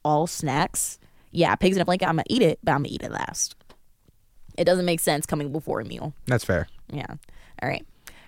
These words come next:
Speaker 1: Wrapping up the bottom tier category, our last item is going to be fried pickles.
Speaker 2: You see, this is, I think this is where the first disagreement's at. You know, it's definitely not at the bottom. Fried pickles at times can be bussin', you know what I'm saying? But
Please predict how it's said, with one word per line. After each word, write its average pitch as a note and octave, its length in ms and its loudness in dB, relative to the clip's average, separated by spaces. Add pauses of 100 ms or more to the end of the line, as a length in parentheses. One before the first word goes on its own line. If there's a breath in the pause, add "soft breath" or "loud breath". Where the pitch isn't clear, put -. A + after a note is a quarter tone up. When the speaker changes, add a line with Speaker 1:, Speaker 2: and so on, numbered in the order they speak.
(100)
Speaker 1:
Wrapping A3 360 6
up F3+ 360 4
the F3 100 2
bottom E3+ 360 6
tier E3+ 260 2
category, D#3+ 640 2 (300 loud breath)
our D3 100 2
last D#3 240 4
item D3+ 480 2
is E3 100 2
going D3 200 2
to E3 60 2
be C#3+ 260 2 (540)
fried - 240 0
pickles. - 460 -10 (600)
Speaker 2:
You A2+ 120 2
see, C#3 160 6
this C#3+ 180 8
is, D#3 120 8
I C#3 100 8
think D#3+ 160 8
this C#3 100 6
is - 20 4
where C#3 120 8
the A2 60 6
first - 260 2
disagreement's A2+ 560 2
at. G2 300 2
You B2 120 2
know, G#2 260 4 (680 soft breath)
it's D#3+ 200 10
definitely F#3+ 280 10
not D#3+ 160 10
at A#2 80 6
the A#2 80 4
bottom. A#2 240 8
Fried F3 220 6
pickles E3+ 260 8
at A#2 180 6
times D3 260 6
can B2 160 6
be G#2 140 2
bussin', A#2 680 6
you A2 60 6
know A#2+ 120 6
what B2 60 6
I'm A#2+ 100 6
saying? B2 320 4
But G#2+ 300 4